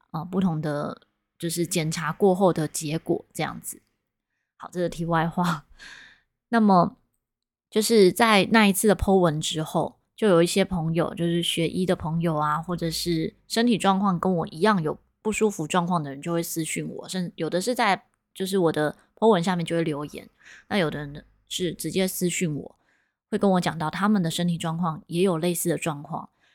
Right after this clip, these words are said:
那其中有一位朋友呢，是嘉义的蔡老师，他就跟我讲说，他看我最近的照片啊，脸色、气色就不是很好。那他从看我的照片，还有听我的讲话声音，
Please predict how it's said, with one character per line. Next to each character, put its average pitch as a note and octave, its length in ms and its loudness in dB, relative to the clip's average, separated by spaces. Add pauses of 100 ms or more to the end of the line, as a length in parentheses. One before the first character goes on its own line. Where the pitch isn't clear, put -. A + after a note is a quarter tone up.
(200)
那 A#3 100 -4
其 A3+ 140 0
中 A#3+ 180 4
有 G3 80 4
一 D#3+ 80 2
位 F#3+ 200 4
朋 F3 280 -2
友 E3 200 0
呢， D3+ 320 -8 (320)
是 E3+ 320 -2
嘉 E3+ 260 -4
义 F3 100 -2
的 D#3 120 -8
蔡 D#3+ 240 -6
老 - 120 -12
师， - 360 -8 (600)
他 - 120 -8
就 C4 120 2
跟 A3 140 2
我 G3 140 4
讲 D#3 260 -2
说， D#3+ 480 0
他 G3+ 100 -4
看 G#3+ 220 0
我 D3+ 80 -4
最 E3+ 160 -6
近 F3 100 -6
的 D#3+ 80 -6
照 D#3 220 -6
片 E3 240 -10
啊， E3 160 -18 (480)
脸 D#3+ 220 -8
色、 F3+ 240 0
气 - 180 -4
色 F#3+ 220 -2
就 E3 100 -4
不 D#3 140 -8
是 E3+ 160 -2
很 D#3 180 -6
好。 - 300 -10 (720)
那 A#3+ 120 0
他 B3+ 160 0
从 E3+ 440 0 (240)
看 G#3+ 220 0
我 D#3+ 60 0
的 D#3 80 -2
照 F3 220 2
片， E3+ 220 -2
还 E3+ 80 -2
有 D#3 100 -2
听 F#3+ 200 0
我 E3+ 100 0
的 D3+ 80 -6
讲 - 240 -6
话 E3+ 180 0
声 D#3 240 -8
音， D#3 180 -10